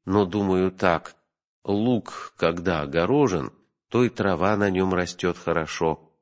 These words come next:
а вне ограды бывает потоптана и поедена». Простой,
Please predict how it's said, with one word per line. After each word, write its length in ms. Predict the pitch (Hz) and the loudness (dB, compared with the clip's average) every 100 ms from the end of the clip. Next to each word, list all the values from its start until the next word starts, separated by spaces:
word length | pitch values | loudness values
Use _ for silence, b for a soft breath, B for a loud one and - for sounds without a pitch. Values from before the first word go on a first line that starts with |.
| _ | _
а 160 | - 78 | -4 -4
вне 320 | 90 123 156 | 0 0 0
ограды 560 | 87 82 73 64 65 - _ _ _ | -2 -2 -2 -2 -6 -10 _ _ _
бывает 480 | 92 98 104 92 - | -2 0 0 -2 -4
потоптана 720 | 90 - 117 - - 73 64 - | -6 0 -2 -2 -6 -6 -6 -8
и 100 | 107 | -10
поедена». 800 | - 87 71 71 65 71 65 - _ _ _ _ _ _ _ _ | -6 -6 -6 -10 -8 -10 -12 -14 _ _ _ _ _ _ _ _
Простой, 560 | - 90 - - 165 | -2 -2 -2 -2 -2